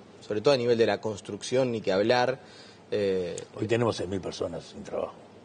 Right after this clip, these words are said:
Speaker 1: ¿Seis mil obreros?
Speaker 2: En la, en la construcción.
Speaker 1: Con relación a el año anterior.
Speaker 2: Sí, sí, sí. Mucha gente de la construcción, sí,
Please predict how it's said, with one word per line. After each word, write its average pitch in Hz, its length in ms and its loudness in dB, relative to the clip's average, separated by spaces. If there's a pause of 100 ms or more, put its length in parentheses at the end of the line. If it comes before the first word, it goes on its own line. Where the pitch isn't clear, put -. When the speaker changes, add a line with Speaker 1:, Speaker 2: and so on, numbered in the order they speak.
(240)
Speaker 1:
¿Seis 110 280 0
mil 147 180 6
obreros? 147 360 6
Speaker 2:
En 107 120 -8
la, 104 60 -12
en 101 40 -12
la 90 80 -10
construcción. 82 380 -16 (220)
Speaker 1:
Con 110 120 -10
relación 107 400 -4
a 127 240 -2
el 110 80 -6
año 107 180 -6
anterior. 104 400 -4 (380)
Speaker 2:
Sí, 110 80 -8
sí, 104 160 -6
sí. 107 120 -8 (220)
Mucha 87 240 -8
gente 85 320 -8
de 76 140 -12
la 82 80 -12
construcción, 90 400 -12
sí, - 100 -18